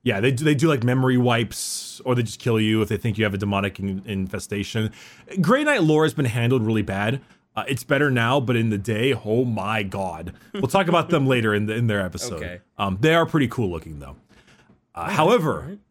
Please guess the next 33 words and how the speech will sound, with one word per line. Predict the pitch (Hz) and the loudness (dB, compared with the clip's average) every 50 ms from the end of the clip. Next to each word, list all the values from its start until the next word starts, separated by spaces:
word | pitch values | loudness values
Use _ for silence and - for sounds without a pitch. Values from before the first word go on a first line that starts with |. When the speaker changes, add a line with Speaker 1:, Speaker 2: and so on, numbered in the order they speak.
| _ _ _ _ _ _ - | _ _ _ _ _ _ -4
Speaker 1:
This | 127 135 202 226 - 247 | 0 2 2 2 2 0
is, | 214 165 - | 0 2 2
like, | 165 143 98 | 0 0 2
the | - 143 | 2 2
big | 127 107 - 131 131 127 117 - | 2 2 0 0 0 0 -2 -4
time | - - - 127 117 110 98 87 90 | -6 -4 -2 0 0 0 -2 -2 -2
when, | 104 117 | -2 0
like, | 120 107 95 - - | 0 -2 -2 -2 0
they | 143 147 | -2 -2
finally | - - - - 139 127 135 139 143 147 143 139 135 131 | -2 -4 -4 -2 0 2 2 2 2 0 2 2 2 2
might | 127 120 117 110 | 2 0 0 0
have | 131 120 107 | -2 -2 -4
a | 107 | -4
chance | - - - 120 113 113 104 - | -6 -4 -4 -4 -2 -4 -4 -8
to | - 95 | -12 -16
turn | - - 117 113 107 101 | -10 -6 -4 -2 -2 -2
back | 95 98 98 90 82 - - | -2 -4 -4 -6 -8 -10 -10
the | - 113 | -12 -12
Crusade, | - - 98 - - - 98 82 73 69 80 | -10 -10 -12 -12 -10 -10 -10 -10 -10 -12 -10
right? | 90 90 95 101 104 - - - - - - | -8 -6 -6 -6 -6 -8 -14 -20 -20 -14 -6
Like, | 120 117 120 | -6 -4 -2
Speaker 2:
Mm-hmm. | 120 170 | 2 2
Speaker 1:
all | 185 190 185 180 | 4 4 4 4
these | 175 170 160 - | 2 2 0 0
Space | - - 160 147 123 - - | -2 -2 -2 -2 -2 -4 -6
Marine | 135 131 120 | -4 -4 -4
chapters | - - 127 120 107 - | -4 -4 -6 -6 -4 -4
have | 120 110 | -4 -2
arrived. | 104 107 120 120 104 98 98 98 | 0 0 2 0 0 0 -2 0
All | - 180 180 | 2 2 2
these | 170 170 151 | 4 2 0
big | 120 104 - - - 262 226 196 170 143 117 | 0 -4 -6 -4 0 2 2 2 2 0 -4
fucking, | - 156 147 123 117 139 127 120 107 | -8 -8 -8 -6 -4 -4 -2 -2 -4